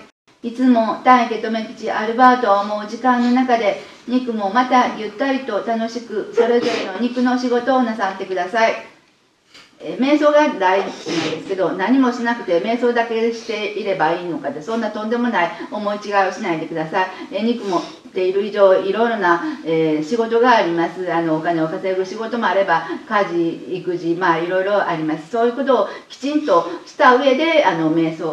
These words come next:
をしてください。本当に今ここにこうしてあって、大家留吉を、アルバートを思えることを、過去と共に、未来と共に喜んでいきましょう。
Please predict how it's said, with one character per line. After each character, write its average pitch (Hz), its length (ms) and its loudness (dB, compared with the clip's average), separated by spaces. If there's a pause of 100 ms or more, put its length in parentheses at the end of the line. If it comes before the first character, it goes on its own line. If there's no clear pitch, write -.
(140)
を 247 80 -2
し - 140 -10
て 147 100 -6
く 135 80 -10
だ - 160 -6
さ 226 180 -4
い。 - 40 -6 (640)
本 269 200 2
当 269 180 2
に 262 260 2
今 202 180 -2
こ 190 140 -6
こ 226 120 2
に 226 120 -6
こ 254 160 4
う 277 60 4
し 302 100 2
て - 100 0
あ 185 160 -2
っ - 40 -14
て、 - 300 -4
大 254 220 2
家 208 140 -6
留 220 220 -8
吉 226 280 -4
を、 226 40 2 (420)
ア 220 120 0
ル 226 100 0
バ 269 220 4
ー - 40 -4
ト 214 100 0
を 196 40 4
思 208 140 0
え 226 100 4
る 226 100 -4
こ 226 80 -2
と 220 180 0
を、 - 220 -2 (100)
過 262 140 -2
去 226 160 -2
と 190 180 0
共 233 280 0
に、 233 180 -2
未 247 180 0
来 233 220 2
と 196 100 -6
共 240 280 0
に 254 260 2 (220)
喜 233 80 2
ん 220 420 -2
で 214 100 -6
い 202 40 -10
き - 100 -14
ま 196 100 -8
し 214 140 -6
ょ - 340 -6
う。 - 40 -20